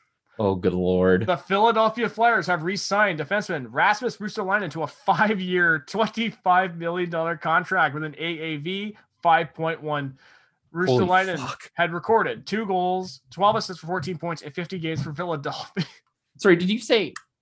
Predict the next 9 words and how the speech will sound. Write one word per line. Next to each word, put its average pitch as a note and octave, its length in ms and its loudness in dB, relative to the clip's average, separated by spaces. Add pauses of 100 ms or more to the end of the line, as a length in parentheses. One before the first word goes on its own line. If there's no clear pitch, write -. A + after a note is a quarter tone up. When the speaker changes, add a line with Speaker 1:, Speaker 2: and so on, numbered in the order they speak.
(240)
Speaker 1:
two G#3 340 0
goals D#3 600 4 (420)
and D3+ 180 -4
fifteen E3 800 -4
points? C#3 600 2 (680)
Speaker 2:
Fourteen. F#3 540 -4 (600)
Speaker 1:
Four-, F#3 240 0 (340)
fourteen. B2+ 720 4
Okay, A2 360 0